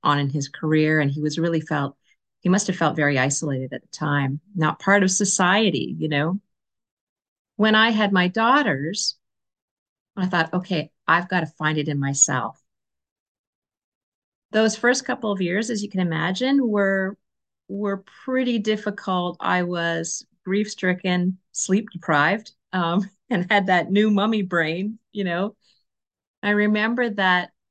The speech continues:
one of the most challenging things for me was to see new moms with their perfect babies, you know, because my daughter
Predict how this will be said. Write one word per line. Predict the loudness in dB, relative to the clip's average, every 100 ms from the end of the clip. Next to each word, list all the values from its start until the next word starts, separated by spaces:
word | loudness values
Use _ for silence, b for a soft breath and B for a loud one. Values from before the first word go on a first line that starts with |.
| _ _ _ _
one | -6 -4
of | -2
the |
most | -2 -4
challenging | -4 -4 -2 -4 -4 -6
things | -6 -4 -4
for | -4 -4
me | -4 -4 -2
was | -2 -4
to | -4
see | -4 -2 0 0
new | 0 0
moms | -2 -4 -4 -6 -4
with | -4 -4
their | -2 -2 -4 -6
perfect | -6 -6 -8
babies, | -2 0 0 -2 -4 -4 -10 _ _ _ _ _
you | -6
know, | -2 2 2
because | 2 -2 0 2 4 4 2 -2 -12 _ _ _ _ _ _ _ -4
my | -2 0
daughter | 2 4 4 2 2